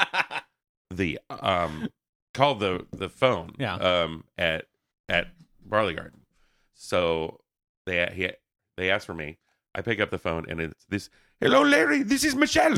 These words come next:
Speaker 2: <laughs> You know, <laughs> "This is Michelle. I'm calling you, but, but, but." <laughs> He's like, "No, no, no." So anyway, so it's calling, I don't know
Speaker 1: She's
Speaker 2: where.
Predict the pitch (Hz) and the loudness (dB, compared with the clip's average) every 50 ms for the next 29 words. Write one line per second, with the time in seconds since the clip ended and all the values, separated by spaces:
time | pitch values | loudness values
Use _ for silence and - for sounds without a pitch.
0 | - - - - - 160 160 170 175 156 147 143 156 - 254 240 - 233 202 - | 0 -2 0 2 4 6 6 6 6 6 6 6 8 8 8 8 8 8 6 6
1 | 214 190 165 180 135 123 160 - - - - - - - _ _ - - 196 208 | 6 4 4 2 2 2 2 0 0 -2 -4 -8 -14 -20 _ _ -4 -2 -2 -2
2 | 254 254 247 262 - - - 233 294 302 285 - - 147 208 226 240 240 - - | -2 -2 -2 -2 -2 2 4 4 4 4 4 2 2 2 2 2 0 -4 -8 -10
3 | - - - 240 277 277 285 285 277 285 285 285 285 240 226 208 - - 262 294 | -14 -2 2 4 4 4 4 4 2 4 4 4 4 4 0 -2 -2 0 2 2
4 | 277 254 - 180 202 - - - - 214 - 180 180 - 143 139 - 131 - - | 4 4 4 4 4 4 2 2 2 2 2 2 0 -2 -4 -6 -6 -6 -6 -6
5 | - 202 214 269 294 285 285 262 262 233 - - 175 139 139 135 131 123 104 - | -10 -8 -6 0 0 0 2 2 0 -4 -4 -10 -14 -10 -4 -2 -2 -2 -2 -2
6 | 120 107 104 104 101 92 90 85 - _ _ _ _ _ - 165 - - - - | -2 0 0 0 0 -2 -4 -4 -6 _ _ _ _ _ 0 2 2 2 -2 0
7 | - 98 98 98 95 - - 127 120 117 110 - - 107 101 101 95 90 87 87 | 2 4 4 4 4 2 2 4 4 4 4 4 4 4 4 4 4 4 4 4
8 | 85 87 95 | 4 2 0